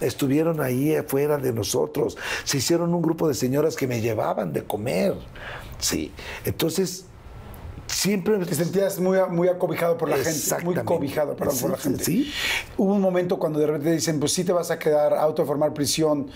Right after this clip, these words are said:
Speaker 2: este, el tiempo que se haya dictado en ese momento". Dijiste, "Ay, cabrón, eso se me salió de las manos, nunca pensé que
Speaker 1: No.
Speaker 2: llegáramos aquí".
Speaker 1: No, porque mis abogados siempre me adiestraron con eso. A mí me dijeron,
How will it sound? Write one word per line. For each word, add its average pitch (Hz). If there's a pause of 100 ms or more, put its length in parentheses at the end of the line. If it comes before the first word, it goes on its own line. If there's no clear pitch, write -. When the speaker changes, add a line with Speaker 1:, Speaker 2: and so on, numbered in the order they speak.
(320)
Speaker 2:
este, 131
el 120
tiempo 143
que 143
se -
haya 143
dictado 143
en 143
ese 135
momento". 143 (560)
Dijiste, 139 (300)
"Ay, 151
cabrón, 139
eso 151
se 151
me 131
salió 139
de 139
las 123
manos, 147
nunca 151
pensé 135
que 147
Speaker 1:
No. 147
Speaker 2:
llegáramos 143
aquí". 151 (120)
Speaker 1:
No, 151
porque 175
mis 147
abogados 139
siempre 143
me 131
adiestraron 120
con 107
eso. - (720)
A 139
mí 156
me 175
dijeron, 160